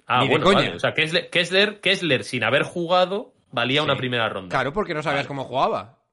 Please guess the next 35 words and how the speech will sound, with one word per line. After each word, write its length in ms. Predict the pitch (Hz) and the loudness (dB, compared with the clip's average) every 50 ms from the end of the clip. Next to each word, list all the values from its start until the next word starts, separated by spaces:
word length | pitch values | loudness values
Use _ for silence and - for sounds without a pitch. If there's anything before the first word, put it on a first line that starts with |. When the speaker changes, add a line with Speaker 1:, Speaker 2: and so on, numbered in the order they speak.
| _ _ _ | _ _ _
Speaker 1:
Vale, 340 | - 98 104 113 110 95 90 | -4 -2 0 0 0 0 -2
vale. 260 | 95 101 95 82 - _ | -4 -4 -4 -6 -12 _
Y 80 | - 110 | -10 -10
este 180 | 117 - 139 | -6 -6 -4
chaval 240 | 131 143 135 127 120 | -2 0 0 0 0
que 80 | 113 113 | -4 -6
tiene 160 | 101 120 135 | -8 -4 -4
dieciocho, 360 | 139 135 135 143 135 139 - - | -4 -2 -2 -2 -2 -2 -6 -8
diecinueve 680 | 135 123 127 127 131 127 120 127 135 151 160 147 147 | -6 -6 -6 -4 -4 -4 -4 -2 0 0 0 2 2
años, 460 | 147 160 180 185 202 220 208 - - _ | 0 0 0 -2 -4 -6 -6 -12 -18 _
dieciocho 480 | 131 117 107 - 120 165 185 - - | -12 -10 -8 -2 -2 -2 -2 0 0
años 220 | 123 127 131 110 - | 0 0 0 -2 -4
creo 120 | - 123 | -6 -6
que 60 | 117 | -4
tiene, 180 | 107 131 147 196 | -4 0 2 4
Speaker 2:
Cero. 140 | 220 208 165 | 4 4 4
Speaker 1:
dieciocho. 500 | 113 - 113 123 143 143 - 196 - _ _ _ | 2 0 -2 -4 -4 -4 -6 -12 -12 _ _ _
Speaker 2:
Cero. 380 | - - - 202 214 180 131 - | -14 -2 2 2 2 2 2 2
Speaker 1:
Vale, 240 | 113 113 101 - - | 0 0 0 -4 -6
bueno, 280 | - 123 120 101 87 - - _ _ | -2 -2 -2 -2 -4 -10 -16 _ _
ok, 200 | - 117 127 - 90 76 - _ _ _ | -2 -2 -2 -2 -6 -10 -10 _ _ _
perfecto, 400 | _ 113 98 - 139 143 139 87 | _ -6 -2 -2 -2 -2 -2 -4
pues 140 | 82 101 101 | -4 -2 -2
eso 100 | 127 156 | 0 0
pa' 140 | 127 120 - | 0 0 0
ti. 220 | 151 143 101 95 - - - | 0 -2 -2 -4 -8 -4 -2
<laughs> 800 | 151 135 - - 139 139 - - - - - - - - _ _ | -2 -2 0 -2 -4 -4 -4 -14 -18 -18 -18 -20 -20 -20 _ _
Yo 140 | 127 151 | -2 2
creo 120 | 156 190 180 | 2 4 4
que 60 | 175 | 4
los 100 | 180 175 180 | 4 4 4
Speaker 2:
No. 20 | 170 | 4
Speaker 1:
San 40 | 165 | 2
Antonio 240 | 160 143 175 175 170 | 2 2 2 2 0
Spurs 420 | - - 127 104 - - - _ | 0 0 -4 -4 -4 -8 -18 _